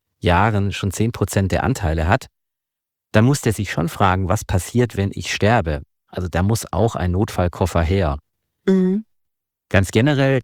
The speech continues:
Speaker 1: kann man sagen, naja, vielleicht ist vierzig ein gutes Alter, äh, sich mal die Sache anzuschauen, denn da sieht man ja schon mal ein bisschen, wo ist das eigene Leben hingegangen, hat man zum Beispiel Kinder, ähm, auch wenn die noch klein sind, ähm, was passiert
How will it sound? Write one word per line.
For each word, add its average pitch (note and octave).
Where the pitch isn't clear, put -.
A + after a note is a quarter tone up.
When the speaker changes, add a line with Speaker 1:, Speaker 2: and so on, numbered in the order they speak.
Speaker 1:
kann B2
man A2
sagen, G#2+
naja, G2+
vielleicht G#2
ist -
vierzig A2
ein F#2
gutes G#2+
Alter, A#2
äh, G2+
sich -
mal G2+
die F#2+
Sache F#2+
anzuschauen, B2
denn A2+
da G#2+
sieht A#2+
man A2+
ja G2+
schon A2+
mal G#2+
ein G2
bisschen, A#2
wo A2+
ist A#2+
das F#2
eigene G2
Leben F#2
hingegangen, G#2
hat G2
man F#2+
zum -
Beispiel F#2
Kinder, B2+
ähm, G#2
auch F2
wenn A#2+
die A#2
noch F#2+
klein B2
sind, A#2+
ähm, G#2
was G#2
passiert A2